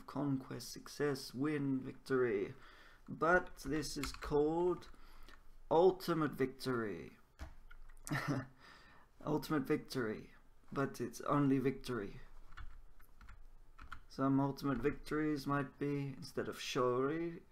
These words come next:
which is what that says, Yusho, overall victory, Taisho, great victory, Asho, complete victory,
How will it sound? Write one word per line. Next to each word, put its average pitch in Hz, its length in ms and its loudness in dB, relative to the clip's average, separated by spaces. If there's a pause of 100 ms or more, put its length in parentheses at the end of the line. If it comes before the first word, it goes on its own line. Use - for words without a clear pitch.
(300)
which - 200 -12 (160)
is - 140 2
what 123 180 0
that 117 180 -2
says, 139 300 -4 (480)
Yusho, 147 800 4 (100)
overall 131 420 4
victory, 90 760 -2 (100)
Taisho, 147 580 4
great 135 300 2
victory, 117 600 -4
Asho, 131 540 -2
complete 131 440 0
victory, 117 420 -6